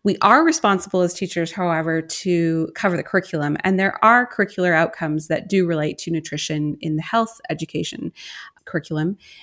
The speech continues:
So how can teachers help students to interpret those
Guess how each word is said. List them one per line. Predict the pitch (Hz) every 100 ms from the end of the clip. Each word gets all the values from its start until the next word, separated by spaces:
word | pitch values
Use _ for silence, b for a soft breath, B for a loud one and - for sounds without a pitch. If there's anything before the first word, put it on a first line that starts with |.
| B
So | - 233 226 -
how | - 262 294 311
can | 311 - 233 220 214 208 208 -
teachers | - 226 220 - 196 190 180 - - _
help | - - 240 233
students | - - 208 175 165 170 - -
to | - -
interpret | 190 - 233 233 -
those | 202 180 175 -